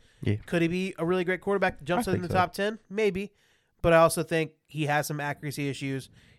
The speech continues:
Speaker 2: and I think he's on such a great team to start off with. I think there's gonna be a lot of things he's gonna have to prove that, to kinda prove that he's, like, one of the best quarterbacks in the league.
Speaker 1: I think he'll, I think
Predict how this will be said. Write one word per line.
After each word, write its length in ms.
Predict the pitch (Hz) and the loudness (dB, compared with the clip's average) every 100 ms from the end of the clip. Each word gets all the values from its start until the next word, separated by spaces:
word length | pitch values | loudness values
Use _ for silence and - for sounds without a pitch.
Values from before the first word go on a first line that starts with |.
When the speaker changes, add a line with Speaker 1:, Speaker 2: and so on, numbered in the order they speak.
| _ - | _ -6
Speaker 2:
and 120 | 151 | -2
I 100 | 139 | -2
think 340 | - 139 117 | -2 -4 -6
he's 260 | - 143 139 | -8 -6 -2
on 160 | 143 123 | -2 -4
such 160 | - | -8
a 60 | 131 | -10
great 400 | 113 143 139 - | -6 -4 -4 -6
team 160 | 143 | -8
to 60 | 135 | -8
start 220 | 127 131 | -4 -2
off 220 | 127 131 | -2 -2
with. 220 | 156 156 - - - _ | -2 -4 -6 -20 -20 _
I 120 | - 139 | -8 -6
think 220 | 151 139 | -4 -6
there's 120 | 143 | -6
gonna 100 | 135 | -6
be 120 | 131 131 | -6 -6
a 60 | |
lot 140 | 131 127 | -4 -4
of 60 | |
things 180 | 131 127 | -6 -10
he's 120 | 131 | -8
gonna 120 | 131 127 | -8 -8
have 160 | 120 | -10
to 60 | - | -12
prove 300 | - 127 120 | -10 -8 -8
that, 160 | 113 - - - - | -10 -12 -16 -16 -12
to 120 | - | -10
kinda 220 | 123 131 123 | -8 -10 -8
prove 220 | 127 117 | -10 -10
that 60 | |
he's, 240 | 113 127 120 | -10 -12 -10
like, 220 | 113 - _ _ _ | -14 -16 _ _ _
one 160 | 135 139 | -4 -2
of 60 | 135 | -2
the 60 | |
best 300 | 113 127 - | -4 -6 -6
quarterbacks 420 | - 127 123 117 | -8 -6 -6 -8
in 60 | 117 | -14
the 40 | 110 | -16
league. 240 | 107 - _ _ _ _ _ _ | -18 -20 _ _ _ _ _ _
Speaker 1:
I 100 | - 127 | -8 -4
think 180 | 139 | -4
he'll, 260 | - 110 107 | 2 4 4
I 120 | 113 113 | 4 2
think 280 | 139 139 | 2 -4